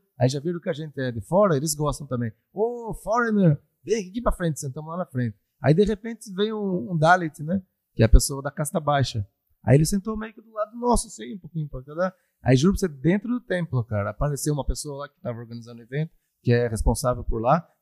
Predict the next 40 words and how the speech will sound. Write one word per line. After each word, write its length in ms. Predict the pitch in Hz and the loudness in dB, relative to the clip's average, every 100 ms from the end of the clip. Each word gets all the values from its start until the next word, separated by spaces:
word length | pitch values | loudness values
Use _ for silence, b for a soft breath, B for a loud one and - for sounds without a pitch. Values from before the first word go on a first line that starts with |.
| - | 6
falou 180 | 127 127 | 6 4
pro 100 | 123 | -4
Dalit, 300 | 110 101 - | -8 -8 -4
viu, 220 | 143 147 | -2 -2
você 320 | 101 95 117 | -4 -12 -10
não 160 | 165 202 | -8 -10
senta 280 | - 190 165 | -12 -14 -14
aqui, 180 | - | -14
você 120 | 139 127 | -16 -16
tem 180 | 147 | -18
que 60 | 160 | -18
sentar 300 | 190 165 170 | -16 -4 -2
lá, 180 | 156 160 _ _ | 0 -2 _ _
senta 300 | - 123 131 | -8 -6 -4
lá 100 | 147 | -4
no 80 | 226 | -4
fundo. 380 | - 202 151 127 _ _ _ _ _ _ - | -2 2 2 0 _ _ _ _ _ _ -6
Aí 140 | - | -2
você 140 | 147 196 | 0 0
vê 80 | 220 | -2
uma 140 | 233 | -4
cena 240 | - 220 | -4 -4
dessa, 260 | 208 240 220 | -2 -2 -4
você 120 | 240 | -8
fica, 360 | 202 294 320 190 | -6 -6 -4 -8
né, 100 | 185 | -10
nossa, 260 | 160 170 - | -14 -12 -10
como 180 | 202 214 | -8 -8
que 80 | 220 | -6
eu 40 | |
vou 300 | 185 196 160 _ - | -6 -4 -6 _ -12
absorver 540 | 147 151 185 147 180 | -4 2 4 4 4
essa 180 | 190 180 | 2 0
informação? 560 | 175 170 151 135 147 143 _ _ _ _ | -2 -2 -2 -4 -10 -14 _ _ _ _
Tá 60 | 127 | -2
vendo? 320 | 127 117 - _ | 0 -2 -6 _
Essas 320 | 143 123 - - | -10 -8 -8 -4
coisas 280 | 147 143 | -2 -2
acontecem, 640 | 147 - 185 - 165 - 131 | -4 0 0 2 -2 -2 -6
cara. 340 | - 104 98 | -6 -6 -6